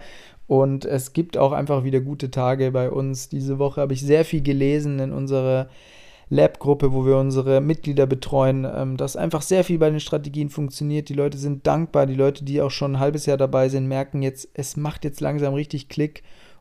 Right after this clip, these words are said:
und, ja, freuen sich einfach darüber, ähm, dass gewisse Dinge, die man über Jahre, über Jahre, sage ich jetzt, über Monate hinweg gelernt hat, jetzt langsam fruchten.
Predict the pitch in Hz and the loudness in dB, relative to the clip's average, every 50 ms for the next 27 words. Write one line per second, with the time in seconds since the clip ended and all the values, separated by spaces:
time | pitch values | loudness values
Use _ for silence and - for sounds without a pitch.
0 | - - 143 139 139 139 139 139 135 - - 143 147 165 214 196 156 131 - _ | -4 2 2 2 2 2 0 -4 -6 -8 -14 -10 -6 -4 -4 -2 -4 -4 -8 _
1 | - - - 147 151 175 180 156 147 143 156 139 139 135 - 143 135 - - 139 | -18 0 4 4 4 4 2 0 -2 -6 -6 -6 -6 -4 -4 -4 -4 -2 -2 -2
2 | 127 131 135 135 135 131 131 131 131 - - - - - - _ - - - - | -2 -2 -2 0 0 0 0 -2 -6 -12 -20 -20 -20 -20 -20 _ -20 -20 -6 -2
3 | - 131 127 127 127 127 131 127 - 131 131 131 - - - - - - - 139 | 0 0 2 0 0 -2 -2 -2 -2 -2 -2 -4 -6 -8 -8 -10 -12 -6 -6 -4
4 | 135 143 147 139 139 139 135 131 135 135 147 143 139 139 131 131 131 131 131 131 | -4 -4 -4 -2 -2 -2 -2 -2 -2 -2 0 -2 -2 -4 -4 -4 -2 -2 -2 -2
5 | 131 131 131 131 131 131 135 139 135 131 131 135 139 139 143 143 135 135 - 131 | -2 -2 -2 0 0 -2 -2 -2 -2 -2 -2 -2 -2 -4 -2 -2 -2 -2 -2 -2
6 | 131 131 127 127 131 131 131 131 127 123 123 131 123 127 135 127 127 123 - - | -2 -4 -4 -4 -6 -8 -8 -6 -6 -6 -4 -6 -6 -6 -6 -8 -8 -8 -8 -10
7 | - 131 - 143 - - 127 127 139 147 143 139 139 135 - 135 131 127 135 131 | -12 -12 -12 -10 -6 -4 -4 -2 0 2 2 4 2 2 2 -2 0 0 0 -2
8 | 131 - 131 123 123 123 131 135 131 139 131 127 135 131 127 - - 131 127 131 | -2 -2 -2 -2 0 -2 -2 -2 -4 -6 -6 -4 -4 -6 -6 -6 -4 -2 -2 0
9 | 147 151 147 143 131 127 - - 104 92 95 - - - 143 135 131 | -2 0 -2 -2 -2 -4 -6 -6 -6 -4 -4 -6 -8 -4 -4 -4 -4